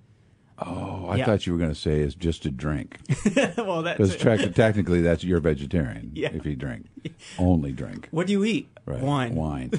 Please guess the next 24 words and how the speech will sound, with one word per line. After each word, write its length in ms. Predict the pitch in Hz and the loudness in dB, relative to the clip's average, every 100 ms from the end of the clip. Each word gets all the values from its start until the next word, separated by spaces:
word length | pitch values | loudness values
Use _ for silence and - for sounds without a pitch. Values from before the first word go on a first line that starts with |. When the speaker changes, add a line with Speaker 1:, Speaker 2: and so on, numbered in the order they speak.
| - | -2
Speaker 1:
I 60 | |
ate 260 | 80 82 - | 0 0 0
wine 260 | 90 87 82 | 2 2 2
for 120 | 92 | 0
lunch. 440 | 76 64 50 - - | -2 -6 -10 -16 -16
<laughs> 440 | 127 120 120 - | -16 -14 -16 -6
Uh, 440 | 113 104 98 92 85 - | 2 4 6 4 0 -2
uh, 240 | 85 78 | -2 0
meatless 480 | 90 90 120 110 101 | 2 4 4 4 2
Monday. 220 | 113 107 | 2 2
Yeah, 200 | 127 190 156 - - | 4 2 0 -6 0
I 100 | 214 | 4
will 180 | 269 175 | 4 4
tell 180 | 147 | 4
you 100 | 123 73 | 4 2
this, 340 | 65 82 - - | 0 -4 -8 -4
and, 140 | 123 | -4
and, 200 | - 120 | 0 -2
and, 280 | 92 110 98 | 0 0 0
and, 360 | 95 95 87 87 | 0 0 2 0
um, 440 | 90 85 80 73 - _ _ _ _ _ - | 0 0 0 -2 -6 _ _ _ _ _ 0
it's 200 | 151 - | 0 2
the 200 | 107 92 | 4 4
discipline 880 | 82 117 151 - 78 73 65 53 | 4 2 4 0 -2 -4 -6 -6